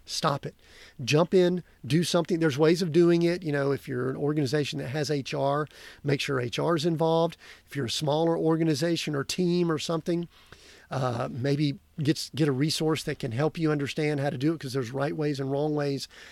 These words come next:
of handling that. But do not allow abusive behavior in your organization. There's been times in the past where that, that people have turned the other way. We cannot do that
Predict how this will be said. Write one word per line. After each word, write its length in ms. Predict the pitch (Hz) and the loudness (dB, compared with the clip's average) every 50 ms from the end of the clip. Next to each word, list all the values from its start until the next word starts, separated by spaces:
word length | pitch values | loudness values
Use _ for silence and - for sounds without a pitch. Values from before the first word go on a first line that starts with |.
| - - - - | -20 -20 -14 -8
of 120 | - 135 98 | -8 -8 -6
handling 580 | - - 113 127 151 175 185 190 202 202 208 | -6 -6 -4 -2 0 0 2 2 2 2 0
that. 340 | 214 220 220 220 220 - - _ _ _ - - - - - - - | 0 0 -2 -2 -4 -6 -12 _ _ _ -20 -20 -20 -20 -20 -16 -8
But 400 | - 131 139 135 156 160 123 120 | -2 0 0 0 -2 -4 -4 0
do 340 | 117 151 180 208 214 214 208 | 4 6 6 8 8 6 6
not 600 | 196 185 180 185 185 165 143 131 - - - - _ _ _ - | 6 4 4 4 4 2 2 -2 -6 -12 -18 -20 _ _ _ -2
allow 840 | - 143 139 139 139 143 143 156 165 160 143 127 - - 147 147 - - - - - - - - - | 0 2 4 6 6 6 4 4 4 4 4 2 0 -4 -8 -12 -14 -20 -20 -20 -20 -20 -20 -12 -6
abusive 880 | - 143 127 110 - - 151 180 208 208 - - - 208 196 196 170 160 | -4 -4 -4 -4 -2 2 4 6 6 6 4 4 4 4 4 4 2 -2
behavior 880 | 160 185 190 160 123 - - 151 143 143 139 131 135 135 135 135 160 - - - | -4 -2 -2 -2 -4 -2 0 0 2 2 0 0 0 0 0 -2 -4 -6 -4 0
in 440 | 214 196 190 170 156 151 151 151 147 - _ _ _ _ - | 4 6 6 6 6 4 2 0 -2 -4 _ _ _ _ -6
your 520 | 127 113 151 151 147 151 147 147 143 135 - _ _ - | 0 2 4 6 6 8 6 6 4 0 -6 _ _ -2
organization. 920 | - 147 156 151 156 151 147 147 123 120 139 - 123 - - 143 147 143 - _ - - - - - - - - | 2 2 2 4 2 2 2 2 2 0 0 0 -2 -4 -6 -8 -10 -12 -14 _ -20 -20 -20 -20 -20 -18 -4 0
There's 220 | 135 143 143 110 | 2 2 2 2
been 200 | 123 143 139 131 | 0 -2 -2 -2
times 420 | - - 156 165 175 185 196 170 | -2 -2 0 2 2 4 2 2
in 60 | 185 196 | 2 0
the 80 | 190 | -2
past 480 | - - 151 175 185 180 180 170 - - | -2 -2 -2 0 0 0 0 0 -2 -4
where 160 | 165 147 143 | -4 -4 -2
that, 380 | 123 135 135 135 139 143 180 135 | 0 0 -2 -2 -2 -6 -6 -4
that 260 | 135 131 139 - - | -2 -2 -4 -4 -8
people 240 | - 160 135 131 143 | -10 -8 -6 -6 -6
have 100 | 127 - | -6 -6
turned 280 | - - 165 165 165 | -4 -2 -2 0 0
the 80 | 165 170 | 0 0
other 160 | 165 165 170 | 0 0 0
way. 340 | 165 175 175 175 175 175 170 - _ - - - - - - - - | 0 0 0 0 -2 -4 -6 -10 _ -20 -20 -20 -20 -20 -20 -12 -4
We 160 | 135 139 143 | -2 -2 -2
cannot 520 | - - - - 170 175 160 151 156 151 | -2 -4 -2 0 2 4 4 2 2 0
do 140 | 117 143 143 123 | 0 0 0 2
that 320 | 123 123 123 - - - | 0 0 -2 -4 -6 -12